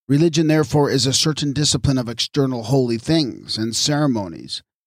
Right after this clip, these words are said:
by the which, as it were, by certain signs were admonished of internal and spiritual things, which is so deeply implanted in us by nature,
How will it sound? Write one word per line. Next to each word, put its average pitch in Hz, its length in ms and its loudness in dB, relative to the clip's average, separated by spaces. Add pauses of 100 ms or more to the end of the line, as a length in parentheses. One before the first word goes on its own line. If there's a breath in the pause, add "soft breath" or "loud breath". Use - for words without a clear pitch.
(540)
by 135 120 2
the 139 80 4
which, 147 320 2
as 139 180 4
it 123 140 0
were, 127 440 2
by 117 140 0
certain 120 420 -2
signs 120 920 0 (160)
were 104 220 -2
admonished 113 840 -4 (520)
of 98 100 -6
internal 107 480 -2
and 98 160 -8
spiritual 107 480 -2
things, - 640 -4 (880)
which - 160 -8
is 117 100 -2
so 147 200 0
deeply 135 520 -2
implanted 117 640 -4
in 113 200 -6
us 104 180 -6
by 101 220 -10
nature, 113 480 -10